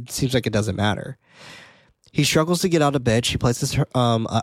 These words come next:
her hand on the window as he approaches. She asks if he c-, if she could come in.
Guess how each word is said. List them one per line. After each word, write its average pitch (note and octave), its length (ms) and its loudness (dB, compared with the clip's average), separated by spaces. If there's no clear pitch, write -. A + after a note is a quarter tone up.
her - 280 -2
hand A#2+ 300 0
on B2 80 0
the A#2 60 0
window A2 380 0
as G#2 220 0
he A#2+ 100 -2
approaches. A2+ 580 -2
She - 260 0
asks C#3 300 0
if C#3+ 140 -2
he C#3 100 -2
c-, - 140 -12
if B2 220 0
she - 180 0
could - 140 -4
come G#2+ 220 0
in. C3 340 -2